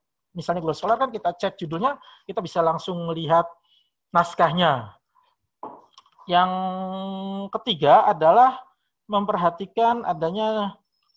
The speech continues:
diversitas, keberagaman. Jadi sebisa mungkin editor dan reviewer itu tidak da-, berasal dari institusi penerbitnya.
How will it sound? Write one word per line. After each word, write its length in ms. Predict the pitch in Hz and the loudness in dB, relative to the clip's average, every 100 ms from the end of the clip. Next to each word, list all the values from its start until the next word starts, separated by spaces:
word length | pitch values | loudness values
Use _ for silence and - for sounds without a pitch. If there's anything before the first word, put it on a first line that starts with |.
| _ | _
diversitas, 880 | 156 - 170 170 190 - 202 160 - | -12 -2 -2 -2 -10 0 4 4 2
keberagaman. 880 | 165 151 156 147 151 165 190 160 139 | -8 0 0 2 -2 2 2 2 -2
Jadi 400 | 135 190 254 247 | -6 -6 -8 -10
sebisa 480 | - 160 151 180 | -12 -12 -6 -4
mungkin 440 | 170 151 - 160 196 | -4 -6 -4 -6 -6
editor 320 | 175 151 208 | -8 -4 -2
dan 160 | 180 170 | -2 -2
reviewer 400 | 165 190 175 165 | -6 -8 -6 -6
itu 120 | 240 240 | -10 -12
tidak 280 | 175 214 170 | -4 -4 -2
da-, 160 | 165 | -6
berasal 400 | 156 196 202 220 | 0 0 2 0
dari 400 | 208 165 190 226 220 _ _ _ | 2 2 0 -6 -10 _ _ _
institusi 480 | - 202 208 208 240 | -10 -6 -4 -4 -6
penerbitnya. 880 | 240 208 196 180 - 220 180 127 | -6 -2 -2 -4 -2 2 2 0